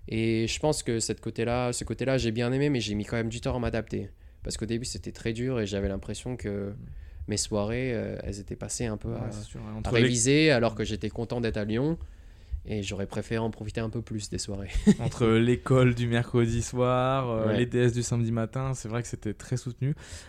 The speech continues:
Speaker 2: Mais, euh... mais après, pour revenir aussi sur, sur l'ambiance un petit peu famille, euh, ce qui était bien, c'était une petite promo.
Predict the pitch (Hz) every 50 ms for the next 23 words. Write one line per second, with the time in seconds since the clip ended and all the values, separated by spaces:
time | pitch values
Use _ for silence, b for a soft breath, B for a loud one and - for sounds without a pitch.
0 | B - 117 110 107 110 110 107 110 110 110 110 - - - 117 123 123 123 -
1 | 180 - - 123 123 127 131 151 147 135 123 - 151 139 - - 127 113 113 110
2 | 107 - 120 117 117 117 120 123 127 123 - 117 110 - - 120 117 113 120 117
3 | 131 151 156 B B B B B B B B B B 113 113 - - 113 - 127
4 | 117 139 143 - - - 110 - - - - - - 151 139 - - - 127 143
5 | 127 123 131 147 175 202